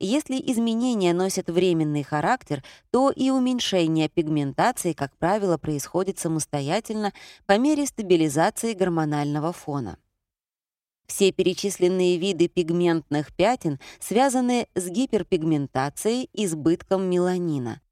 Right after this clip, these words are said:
Однако существуют состояния, вызванные дефицитом пигмента в организме. Речь идёт о витилиго и альбинизме. Витилиго —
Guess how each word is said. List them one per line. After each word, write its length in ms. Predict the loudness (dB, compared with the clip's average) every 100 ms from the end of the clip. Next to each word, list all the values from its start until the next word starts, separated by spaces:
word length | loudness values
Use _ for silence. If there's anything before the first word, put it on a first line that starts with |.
| _ _
Однако 580 | 2 4 2 -2 0 -2
существуют 640 | -2 -4 -4 -6 -4 -4 -2
состояния, 760 | -4 2 2 2 0 2 2
вызванные 680 | 2 -2 0 -2 0 -2 -2 -6 -20 _ _
дефицитом 680 | -2 -2 -2 -2 -2 -2 -2
пигмента 640 | 0 0 2 2 2 0
в 60 | -2
организме. 720 | 0 0 0 0 -2 -4 -4 0
Речь 340 | 2 0 0
идёт 340 | -2 2 0 -2 0
о 320 | 2 2 0 -6 -20 _ _
витилиго 920 | -2 0 -2 -2 -2 -2 -2 0 0 0
и 300 | -4 -2 -4 _ _
альбинизме. 920 | 2 2 0 -2 0 -2 -4 -6 -8 _ _ _ _ _
Витилиго — 920 | 2 4 2 2 2 2 -2 0 0